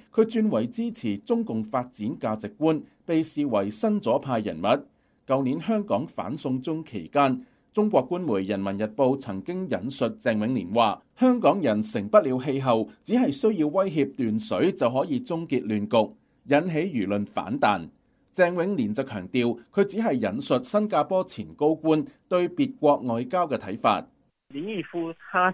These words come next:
Speaker 2: 是有官方色彩的，那現在這個鄭永年他還是有在國外的角色。以，以共產黨的這個角度來看的話，他們是希望不是只有中國的經濟學家來對於我的政策做背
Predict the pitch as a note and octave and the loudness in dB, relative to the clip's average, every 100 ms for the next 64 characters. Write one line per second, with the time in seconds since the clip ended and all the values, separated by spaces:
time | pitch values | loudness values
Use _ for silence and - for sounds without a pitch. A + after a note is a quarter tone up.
0 | - G3 E3+ - A#2+ F#2+ - D3+ D3 C#3+ | 0 0 0 0 0 0 2 2 2 -4
1 | - A3+ C#3 - B1 - - - _ - | -2 0 0 -2 -10 -10 -12 -12 _ -8
2 | - G3 A3+ G3+ G3+ E3 E3 C#3+ C#3 F#3 | -4 -2 0 0 2 2 2 -4 -4 -4
3 | B2+ G2 F2+ E2 G#2+ _ - E3 C3+ C3 | -4 -8 -8 -18 -18 _ -4 2 4 4
4 | D#3+ B2 F#2 - _ F#3 D3+ - - G2 | 2 4 2 -4 _ 2 2 0 -6 -4
5 | A#2+ D3+ G2 - D2 - - B2+ G2 D#3+ | -2 -2 -4 -6 -6 -6 -6 -6 -6 -12
6 | A#2+ C#3+ A#3 B3 D#3+ E3 A#2+ A2 - _ | -12 -6 -2 0 0 -2 -2 -4 -14 _
7 | C#3 A#2 A2+ - G2 C3 C3 A2+ - C3 | 0 0 -2 -4 -2 0 0 0 -2 -2
8 | B2 - F3 E3+ - F#3+ F#3 - - F3+ | -2 -2 -6 -6 -8 -10 -10 -14 -6 2
9 | F#3+ F#3+ D3 C3 D#3 D3+ G3+ - E3+ F4+ | 4 4 2 -2 -6 -4 -6 -2 2 2
10 | - - - - A3 A3+ - C3 - E3+ | 2 -4 -12 -2 -2 -2 -6 -6 -8 -14
11 | F3 C#3+ B2 A#2+ C3+ - D3 C#3+ D3+ _ | -14 -14 -10 -8 -8 -2 2 2 0 _
12 | _ - A#2+ B2+ D3+ - _ F#3+ C3+ A#2 | _ 0 2 2 -6 -16 _ -2 -2 -4
13 | A#2+ B2+ G2 F2 - A#2+ F3 D3 D3 C3+ | -12 -12 -10 -10 -8 -10 -8 -8 -8 -8
14 | C3 C#3 | -8 -6